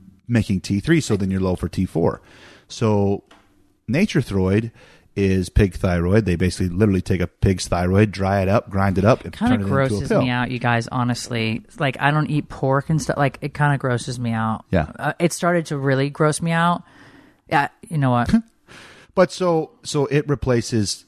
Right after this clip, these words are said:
Speaker 2: And it
Speaker 1: it
Speaker 2: worked.
Speaker 1: replaces
Speaker 2: It actually
Speaker 1: T four
Speaker 2: really
Speaker 1: and
Speaker 2: worked for years
Speaker 1: T three.
Speaker 2: for me, honestly.
Speaker 1: Yeah, and so there is T four and T three in that pill. The problem is, uh, with that is, is when you give somebody T four and T three, when you're giving them T four, it's,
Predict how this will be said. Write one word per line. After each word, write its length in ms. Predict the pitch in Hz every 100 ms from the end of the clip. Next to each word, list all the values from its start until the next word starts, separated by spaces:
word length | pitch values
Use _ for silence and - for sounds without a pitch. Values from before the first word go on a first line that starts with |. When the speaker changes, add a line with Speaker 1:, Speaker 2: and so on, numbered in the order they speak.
| _
Speaker 2:
And 120 | 226 254
it 40 |
Speaker 1:
it 80 | 233
Speaker 2:
worked. 220 | 285 320 208
Speaker 1:
replaces 260 | 139 - -
Speaker 2:
It 20 |
actually 300 | 247 160 160
Speaker 1:
T 40 |
four 80 | 156
Speaker 2:
really 160 | 202 208
Speaker 1:
and 100 | 175
Speaker 2:
worked 160 | 185
for 160 | - 135
years 300 | 143 156 139
Speaker 1:
T 0 |
three. 60 | 78
Speaker 2:
for 60 |
me, 120 | 123 120
honestly. 460 | 127 131 - - -
Speaker 1:
Yeah, 200 | 98 82 -
and 260 | 104 95
so 280 | - 107 92
there 180 | - 110
is 180 | 123 110
T 160 | - 117
four 240 | 113 107
and 160 | 107 98
T 140 | 101
three 280 | - 113 95
in 120 | 95
that 180 | 90 -
pill. 200 | 170 104
The 120 | -
problem 420 | - 214 302 175
is, 340 | 98 95 107 - - - - _ _
uh, 220 | 101 95
with 220 | 95 95 -
that 280 | 92 113
is, 460 | - 101 95 87 - -
is 580 | 98 92 92 82 - - _ -
when 160 | 98
you 300 | 98 95 90 -
give 200 | - 147
somebody 480 | - 127 101 92 90 -
T 160 | - 104
four 460 | 90 95 87 92 107 - - -
and 340 | 131 180 156
T 180 | - 98
three, 360 | 82 87 78 104
when 180 | 113
you're 100 | 104
giving 260 | 95 131 131
them 120 | 101
T 180 | - 98
four, 440 | 90 98 92 76 - - - - _ _ _ -
it's, 240 | 92 -